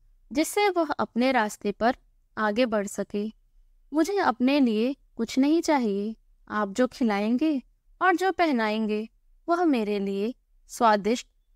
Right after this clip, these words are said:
और मूल्यवान होगा। आप बेफिक्र होकर लिखिए, पढ़िए, आपको निरंतर मेरा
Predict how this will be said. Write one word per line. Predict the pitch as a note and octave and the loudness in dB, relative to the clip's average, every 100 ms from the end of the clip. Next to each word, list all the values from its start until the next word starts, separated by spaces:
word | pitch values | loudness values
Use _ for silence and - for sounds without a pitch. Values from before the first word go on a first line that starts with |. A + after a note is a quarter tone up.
| _ - | _ -2
और | F4 | 2
मूल्यवान | D#4+ B3+ B3+ C4+ A3+ G3+ | 2 2 2 2 0 -2
होगा। | G#3+ F#3+ F#3 G#3 A3 _ _ _ _ - | -2 -4 -6 -10 -12 _ _ _ _ 0
आप | E4+ | 0
बेफिक्र | A#3+ A#3 C#4 E4 F#4 | 2 0 -2 -2 0
होकर | D#4 C4 A3 | 0 0 -2
लिखिए, | G#3 G3+ - G#3 C4 _ _ - | -2 -6 -6 -4 -6 _ _ -6
पढ़िए, | A3+ A3 G3 A3+ - _ _ - | -4 0 0 -2 -6 _ _ -2
आपको | D4+ D#4 G4 | 0 0 2
निरंतर | F4+ D#4 B3 A#3 D#4 | 2 4 2 2 2
मेरा | C#4+ G#3 F#3+ C4 | 2 2 -2 -4